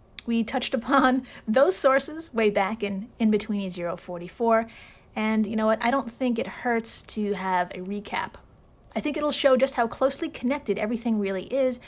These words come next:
and how these sweet, sweet drugs make it into our waterways. Okay, you ready? Let's do a recap.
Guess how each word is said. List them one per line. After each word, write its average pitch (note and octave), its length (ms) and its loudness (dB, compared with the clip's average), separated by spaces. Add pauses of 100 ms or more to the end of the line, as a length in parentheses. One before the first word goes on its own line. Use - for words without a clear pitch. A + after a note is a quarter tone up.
(260)
and A3+ 140 0
how C#4 340 0
these B3 400 -2
sweet, D#4+ 300 -4
sweet C4+ 240 -8
drugs G#3+ 440 -4 (380)
make G#3+ 200 0
it G#3 60 2
into F#3 260 -6
our F3 120 -4
waterways. F3 680 -8 (160)
Okay, - 300 -16
you F#3+ 80 -12
ready? A#3+ 240 -2 (520)
Let's G3+ 120 -8
do G#3+ 120 0
a G#3+ 40 4
recap. F#3+ 460 -4